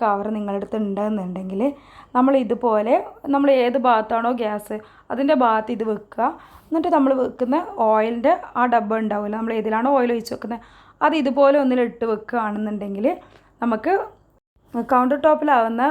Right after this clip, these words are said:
നെയ്യ് വെളിച്ചെണ്ണയൊക്കെ നമുക്ക് ഈ ഒരു കാർഡ്ബോർഡിലേക്കാവും. അങ്ങനെയാണെങ്കിൽ നമുക്കിത് എടുത്ത് കളഞ്ഞാൽ മതി, നമ്മളെ വേറെ എവിടെയും കച്ചറയൊന്നും ആവത്തില്ല. അപ്പോൾ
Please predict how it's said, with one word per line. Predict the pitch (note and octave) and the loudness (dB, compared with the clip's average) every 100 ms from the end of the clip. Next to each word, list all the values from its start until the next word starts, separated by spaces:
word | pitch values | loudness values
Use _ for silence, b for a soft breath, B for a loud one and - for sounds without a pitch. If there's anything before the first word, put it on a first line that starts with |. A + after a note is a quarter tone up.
| C#4 B3 | 0 -2
നെയ്യ് | A3 A3+ B3+ B3 | -2 -2 -2 -2
വെളിച്ചെണ്ണയൊക്കെ | A3 A#3+ G#3+ G#3+ A3 B3+ | -4 -6 -6 -6 -2 -2
നമുക്ക് | A3 G#3+ F4 F4 b b b _ - | -2 -4 -10 -10 b b b _ -6
ഈ | E4+ F4+ E4 | -2 2 2
ഒരു | D4 D4 B3+ B3 | 2 -2 -4 0
കാർഡ്ബോർഡിലേക്കാവും. | A#3 A3 A3 G#3+ G#3+ G#3 G3+ B B - | 0 0 -2 -2 -2 -4 -4 B B -6
അങ്ങനെയാണെങ്കിൽ | B3 C#4 D4+ | 0 2 2
നമുക്കിത് | D#4 D4 D4 | 2 2 4
എടുത്ത് | D4 C#4+ D4 | 4 2 2
കളഞ്ഞാൽ | C#4 B3+ B3+ B3 | 2 2 2 0
മതി, | A3+ A3+ B B _ | -2 -6 B B _
നമ്മളെ | - G#3 A#3 A#3+ | -8 -2 0 2
വേറെ | A3+ A3+ | 0 0
എവിടെയും | A3 B3 F#4+ D#4+ C#4+ | 0 0 -2 -4 -4
കച്ചറയൊന്നും | C4+ C#4 B3+ A#3+ A3+ | -2 0 0 2 0
ആവത്തില്ല. | G#3+ A3+ A3 G#3+ G#3+ b b b _ | 0 -4 -4 -4 -6 b b b _
അപ്പോൾ | B3+ | 0